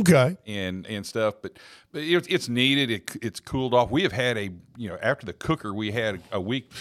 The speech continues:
Speaker 2: week and a half ago. We've
Speaker 1: Any
Speaker 2: had,
Speaker 1: break
Speaker 2: we've
Speaker 1: in
Speaker 2: had a run. We've had a run of about three or four days that it's really been kinda nice out there.
Speaker 1: Yeah.
Speaker 2: A little warm, but nice outside. And then, of course, with this rain coming through today, it's, it's nice and cool out. Uh, it's, it's, it's a welcome break. It's a good change,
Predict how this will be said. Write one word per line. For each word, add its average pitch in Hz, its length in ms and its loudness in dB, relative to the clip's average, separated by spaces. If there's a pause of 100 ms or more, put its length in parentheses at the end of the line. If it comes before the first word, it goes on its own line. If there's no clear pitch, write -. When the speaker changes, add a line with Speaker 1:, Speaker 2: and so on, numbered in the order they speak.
Speaker 2:
week 135 160 -2
and 95 80 -2
a - 20 -2
half 131 260 0
ago. 95 380 -4 (520)
We've 135 140 8
Speaker 1:
Any 190 100 8
Speaker 2:
had, 175 160 6
Speaker 1:
break 120 320 4
Speaker 2:
we've 101 100 2
Speaker 1:
in 101 60 -2
Speaker 2:
had 175 180 2
a 151 60 4
run. 143 360 -2
We've 190 160 -6
had 240 160 -6
a 214 60 -6
run 220 300 -4
of 202 80 -2
about 185 320 0
three 190 180 -4
or 196 80 -4
four 185 260 -2
days 170 380 -4
that 131 160 -6 (300)
it's 120 280 -8
really 123 280 -6
been 202 160 -8
kinda 139 260 -2
nice 101 480 -6
out 113 100 -2
there. 104 140 8
Speaker 1:
Yeah. 90 60 4
Speaker 2:
A - 20 0
little 165 260 2
warm, 185 400 0
but 165 300 -12
nice 185 380 -2
outside. 175 340 0
And 123 180 0
then, 113 300 -4
of - 60 -20
course, - 260 -8
with 95 80 -18
this 120 180 -6
rain 113 220 0
coming 107 220 -4
through 117 160 -4
today, 98 380 0
it's, 135 180 -8 (180)
it's - 220 -10
nice 98 340 -6
and 113 160 -10
cool 135 300 -2
out. 143 260 4 (480)
Uh, 120 340 6
it's, 220 160 0
it's, 262 280 -2
it's 294 200 2
a 262 40 4
welcome 139 400 4
break. 95 180 0
It's 165 140 -6
a 196 40 -4
good 170 220 -6
change, 170 480 -6